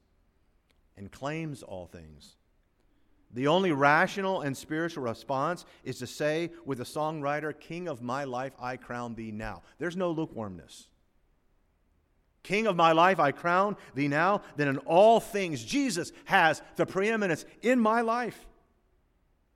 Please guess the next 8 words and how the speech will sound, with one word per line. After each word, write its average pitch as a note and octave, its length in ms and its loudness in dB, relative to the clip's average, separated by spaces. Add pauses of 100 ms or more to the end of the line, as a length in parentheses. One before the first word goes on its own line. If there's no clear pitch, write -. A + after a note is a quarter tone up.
(840)
In A#2 60 -10
Revelation C3+ 480 0
chapter B2 280 0
four, A#2+ 300 -6
God's A2+ 220 -4
people A2+ 280 -12
are G2+ 60 -6
shown G#2+ 500 -8